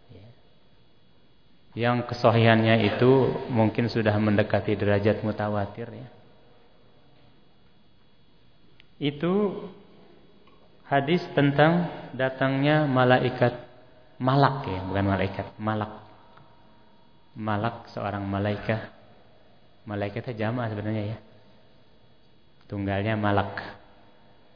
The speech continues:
Ya, tapi sudah menjadi kebiasaan di kita menyebut seorang malaikat. Seperti seorang ulama, ya. Ulama padahal jamaah, ya. Tunggalnya apa?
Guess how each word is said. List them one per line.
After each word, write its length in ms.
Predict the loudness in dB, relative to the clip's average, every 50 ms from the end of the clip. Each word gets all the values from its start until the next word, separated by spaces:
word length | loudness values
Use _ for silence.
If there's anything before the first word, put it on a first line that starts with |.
| -20 -20 -20 -20 -20 -20 -20 -20 -20 -20
Ya, 160 | -20 -18 -18 -20 -20 -20 -20 -16
tapi 480 | -16 -14 -8 -8 -8 -6 -8 -10 -16 -20 -20 -20 -20 -20 -20 -16
sudah 240 | -12 -12 -10 -10 -8
menjadi 400 | -8 -6 -6 -6 -8 -10 -10 -12 -10
kebiasaan 320 | -10 -8 -8 -8 -8 -10 -12
di 80 | -12
kita 240 | -12 -14 -14 -14 -12
menyebut 400 | -10 -10 -10 -10 -12 -14 -16 -18 -20 -18 -16
seorang 400 | -14 -10 -8 -6 -6 -4 -4 -6
malaikat. 560 | -6 -6 -6 -6 -6 -6 -8 -10 -14 -16 -18 -18 -20 -20 -20 -20 -20 -20 -20 -20 -20 -20 -20 -20 -20 -20
Seperti 400 | -18 -14 -14 -12 -10 -10 -10 -10
seorang 400 | -6 -4 -2 -2 -2 -2 -2 -2
ulama, 400 | 0 2 2 2 2 2 0 0 -2 -12 -18 -20 -20
ya. 180 | -20 -20 -20 -20 -20 -20 -20 -20 -20 -20 -20 -20 -20 -20 -20 -20 -14
Ulama 160 | -12 -12 -10
padahal 240 | -10 -12 -12 -10 -10
jamaah, 320 | -8 -6 -6 -6 -6 -6 -6
ya. 160 | -8 -10 -12 -14 -20 -20 -20 -20 -20 -20 -20 -20 -20 -20 -20 -20 -20 -20 -20 -20 -20 -20 -20 -20 -20 -20 -20 -20 -20 -20 -20 -20 -20 -20 -20 -20 -20 -20 -20 -20 -20 -20 -16
Tunggalnya 560 | -12 -10 -8 -8 -6 -8 -8 -8 -8 -10 -10
apa? 160 | -10 -12 -16